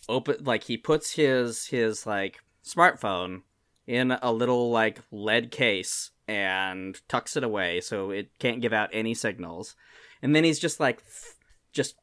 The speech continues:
ripping off the backs of phones, pops out a new sim card, jams in a new sim card, and says, "This is my number now." Or he calls Piotr and is like, "This is my number now.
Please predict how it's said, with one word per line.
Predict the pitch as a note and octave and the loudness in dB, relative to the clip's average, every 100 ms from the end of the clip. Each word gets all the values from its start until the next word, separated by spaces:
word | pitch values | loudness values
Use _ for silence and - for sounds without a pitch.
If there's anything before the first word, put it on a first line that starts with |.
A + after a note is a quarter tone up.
| - | -8
ripping | C3 B2+ C#3 | -2 0 2
off | C#3 C3+ | 2 2
the | |
backs | B2+ C3 C3 | 4 4 4
of | C3+ | -2
phones, | - E3 E3 E3 - - _ _ - | 0 2 2 -2 -8 -12 _ _ -2
pops | C#3+ - | -2 2
out | D3 C3+ | 4 4
a | |
new | C3+ C3 | 2 2
sim | - D#3 | 4 2
card, | D3+ D#3+ D#3 | 4 2 2
jams | A#2+ C3+ C3 | 2 4 4
in | C3 | 2
a | B2+ | 2
new | B2 B2 | 0 0
sim | - D3 D3 | 0 0 2
card, | D#3+ D#3+ E3 | 4 4 4
and | - B2 | 0 -2
says, | B2+ A#2 - - | -4 -4 -6 -4
"This | - C3+ | 2 2
is | C#3+ | 4
my | C#3+ C3 | 6 6
number | B2+ B2 A#2 | 6 6 4
now." | G#2+ G2 G2 G2 A2 | 4 2 2 0 -4
Or | B2 A2+ | 0 2
he | |
calls | A2+ C#3+ C3 B2 | 2 4 4 4
Piotr | C#3 A2+ A2+ | 2 2 2
and | G#2 | -2
is | A2 | -4
like, | A#2+ | -8
"This | A#2 A#2+ | -6 -6
is | A#2+ | -2
my | B2 A#2+ | 0 2
number | A#2 G#2 | 2 2
now. | G2 F#2 F2+ F2+ | 0 0 -2 -4